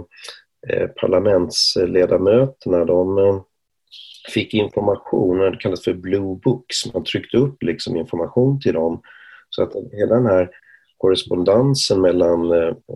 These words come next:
inom den här hjälporganisationen man, eh,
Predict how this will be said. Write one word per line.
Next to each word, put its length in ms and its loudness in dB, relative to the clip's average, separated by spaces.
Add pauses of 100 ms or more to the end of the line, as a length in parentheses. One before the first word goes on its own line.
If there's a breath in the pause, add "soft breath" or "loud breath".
(300)
inom 420 -2
den 140 -6
här 140 -6
hjälporganisationen 1200 -2
man, 280 -2
eh, 80 -2